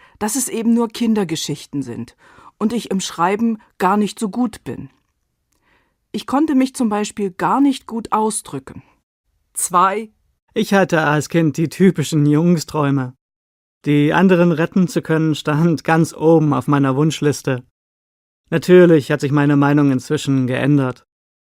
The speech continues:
Speaker 2: Mit der Zeit habe ich einfach gemerkt, dass ich mich mehr für andere Sachen interessiere.
Speaker 1: Drei. Eigentlich ging es mir immer nur darum, irgendwann mal groß zu werden,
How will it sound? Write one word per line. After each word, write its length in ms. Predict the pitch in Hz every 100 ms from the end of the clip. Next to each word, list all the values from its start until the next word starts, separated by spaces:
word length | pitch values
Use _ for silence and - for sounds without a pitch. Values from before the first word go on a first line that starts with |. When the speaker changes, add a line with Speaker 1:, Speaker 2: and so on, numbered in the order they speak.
| _ _ -
Speaker 2:
Mit 160 | 143
der 80 | 156
Zeit 500 | - 151 151 - - _ _
habe 160 | 170 170
ich 100 | 147
einfach 260 | 160 139 -
gemerkt, 520 | 143 151 151 135 -
dass 160 | 131
ich 460 | 139 127 117 - -
mich 160 | 131 143
mehr 180 | 139
für 160 | 120 -
andere 380 | 131 147 143 127
Sachen 260 | 131 131
interessiere. 640 | 139 123 123 135 127 123 123 _ _ _ _ _ _
Speaker 1:
Drei. 600 | - 160 156 175 196 220 _ _ _ _ _ _ _
Eigentlich 800 | 170 208 240 302 294 294 - - _ _ -
ging 140 | 226
es 160 | 233 -
mir 200 | 208 -
immer 200 | 220 226
nur 200 | 208 170
darum, 600 | - 147 185 226 262 262 _ _ _ _ _ -
irgendwann 560 | 269 311 302 - 233
mal 180 | 233 233
groß 400 | 175 190 202 -
zu 180 | - 143
werden, 380 | 139 120 120